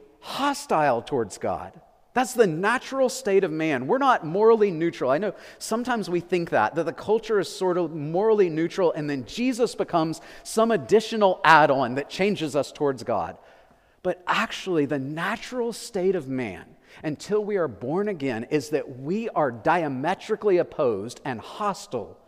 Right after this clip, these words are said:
to the God of the Bible. Do you realize that? That you can be orthodox in your theology, well-behaved in your life, and utterly opposed to the rule of God day to day in your heart.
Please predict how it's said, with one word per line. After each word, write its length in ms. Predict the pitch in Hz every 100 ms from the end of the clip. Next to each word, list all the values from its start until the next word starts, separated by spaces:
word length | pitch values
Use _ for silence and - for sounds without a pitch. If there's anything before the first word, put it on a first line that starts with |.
| _ _ _ _ -
to 120 | 156
the 120 | 156
God 300 | - 110 104
of 120 | 104
the 80 | 117
Bible. 580 | - 120 117 92 73 - _ _ _ _ _ _ _ _ _ - _ _ -
Do 100 | 165
you 120 | 254
realize 400 | 214 156 131 113
that? 340 | 98 107 - - - - _ - _ -
That 140 | 151
you 240 | 135 151 240
can 320 | - 269 226
be 360 | 156 107 92 -
orthodox 800 | - 156 240 240 240 214 220 - -
in 100 | 185
your 160 | 165 151
theology, 720 | - 139 107 98 98 87 107 - - _
well-behaved 1040 | 113 98 160 254 247 214 165 156 156 156 -
in 160 | 139
your 180 | 120 113
life, 480 | 110 110 147 175 - -
and 220 | 135 113 -
utterly 600 | 160 175 175 107 92 90 104 - _ _
opposed 720 | 123 - - 147 123 95 -
to 80 | 139
the 120 | 107
rule 380 | 101 110 135 147
of 160 | 127
God 400 | 117 98 82 87
day 180 | 95 113
to 120 | 120
day 180 | 107 107
in 100 | 92
your 120 | 92
heart. 380 | 87 95 98 -